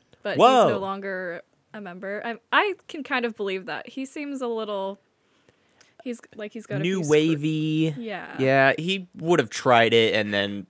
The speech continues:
Speaker 2: probably once they started getting newspaper articles written about him,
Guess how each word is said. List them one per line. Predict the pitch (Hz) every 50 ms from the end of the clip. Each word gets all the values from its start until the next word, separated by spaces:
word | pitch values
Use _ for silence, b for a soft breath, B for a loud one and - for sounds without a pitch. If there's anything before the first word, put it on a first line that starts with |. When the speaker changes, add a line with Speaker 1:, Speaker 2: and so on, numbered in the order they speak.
| _ _
Speaker 2:
probably | - - 113 110 110 110 104 98 101 101 95
once | 95 98 98 98 98 95 - -
they | 90 87
started | 87 - - 101 95 95 90 95
getting | 92 85 87 92
newspaper | 104 107 104 - - 92 85 - 90 87
articles | 73 73 71 71 - 82 78 -
written | - 90 - - 82
about | 71 65 69 78 73 -
him, | - 64 87 110 -